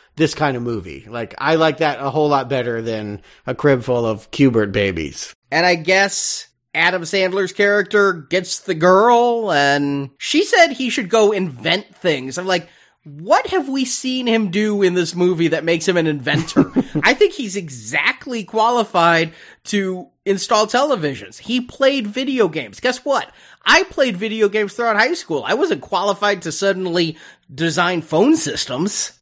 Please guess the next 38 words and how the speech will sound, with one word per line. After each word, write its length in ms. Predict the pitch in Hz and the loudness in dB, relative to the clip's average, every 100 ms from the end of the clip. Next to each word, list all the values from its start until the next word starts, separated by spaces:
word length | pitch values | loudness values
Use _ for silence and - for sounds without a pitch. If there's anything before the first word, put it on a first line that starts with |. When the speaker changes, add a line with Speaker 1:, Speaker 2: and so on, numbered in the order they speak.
| - | -10
Speaker 1:
Yeah. 420 | 120 113 107 98 - | -2 0 0 -4 -8
Again, 540 | 175 151 156 139 123 | -8 0 2 2 -2
it's 160 | 175 156 | -6 0
funny 260 | 214 208 185 | 2 4 4
that 180 | 165 | 0
you're 100 | 156 | 0
bringing 320 | 151 165 160 147 | 0 0 0 -2
up 100 | 131 | -2
Violet 520 | 135 143 143 120 117 | 0 0 -2 -6 -8
and 120 | 131 | -8
him 200 | 147 135 | -6 -6
beginning 400 | 123 113 139 131 | -6 -2 -2 -2
together. 380 | 123 131 120 104 | -6 -6 -8 -8
Did 260 | 110 180 | -4 0
they? 300 | 240 254 247 - - - | 4 4 2 -6 -14 -4
I 120 | 160 | -2
forgot 440 | 160 147 135 131 | 0 0 0 0
that. 300 | 113 95 - | -6 -10 -8
Okay, 500 | 165 160 143 113 120 - | -6 -2 0 -2 -6 -2
great 380 | 160 143 - | 0 0 -2
that 180 | 127 120 | -12 -6
they're 180 | 127 120 | -4 -2
gonna 200 | 131 127 | 0 0
work 240 | 120 123 | 0 0
that 220 | 135 131 110 | 0 0 0
out. 340 | 90 85 - | -2 -6 -12
Okay, 460 | 127 - 98 98 104 | -12 -6 -6 -6 -6
good 140 | 135 | -4
luck. 300 | 123 104 - - _ - | -4 -6 -10 -20 _ -12
Not 240 | 147 160 | -2 2
even 220 | 160 160 | 4 4
in 100 | 156 | 2
my, 360 | 147 139 139 135 | 2 2 2 -2
uh, 200 | 113 127 - | -8 -10 -6
awareness. 800 | 147 139 120 98 90 - - _ _ | 2 2 2 0 -6 -12 -18 _ _
Speaker 2:
Well, 520 | 139 208 151 95 - _ - | 0 4 4 0 -14 _ -20
Justin, 640 | 117 208 220 - 127 85 - | -4 0 0 -2 -8 -10 -12
Stuart, 800 | - - - 240 123 - - | -10 -8 -4 -4 -4 -8 -16